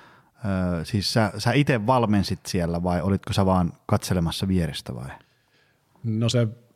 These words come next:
Speaker 2: päivittäin se työpäivä oli, oli silleen, että seurasin myös muiden valmentajien hommia, et en
Speaker 1: Mm.
Speaker 2: esimerkiksi itse Ryan Reynoldsille vetänyt mitään
Speaker 1: <laughs>
Speaker 2: treenisessiota, mutta olin siinä niinku vieressä seuraamassa,
Speaker 1: Mm, mm.
Speaker 2: kun hän tän Donin kanssa teki hommia.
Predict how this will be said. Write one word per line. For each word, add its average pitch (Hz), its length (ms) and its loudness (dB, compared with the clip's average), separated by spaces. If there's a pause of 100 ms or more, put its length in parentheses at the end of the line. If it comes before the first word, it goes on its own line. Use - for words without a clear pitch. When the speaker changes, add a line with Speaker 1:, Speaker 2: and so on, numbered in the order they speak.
(300)
Speaker 2:
päivittäin 127 600 4
se 131 100 4
työpäivä 127 600 2
oli, 120 440 4 (200)
oli 120 200 4
silleen, 113 460 4
että - 200 -10 (160)
seurasin 120 480 4
myös 113 220 4
muiden 117 440 6
valmentajien 117 920 0
hommia, 113 320 6
et 107 80 0
en 117 140 4
Speaker 1:
Mm. 110 60 4
Speaker 2:
esimerkiksi 113 380 4
itse 113 320 2
Ryan 110 320 4
Reynoldsille 107 500 4
vetänyt 107 300 2
mitään 110 300 2 (240)
Speaker 1:
<laughs> 127 240 2
Speaker 2:
treenisessiota, 113 600 2
mutta 117 240 2
olin 113 160 4
siinä 139 160 6
niinku 120 180 4
vieressä 110 360 0 (160)
seuraamassa, 107 560 0
Speaker 1:
Mm, 113 80 -2
mm. 95 80 -4 (560)
Speaker 2:
kun 101 140 0
hän 98 140 0
tän 101 200 0 (100)
Donin 104 220 2
kanssa 104 280 0 (240)
teki 110 200 -2
hommia. 104 360 -2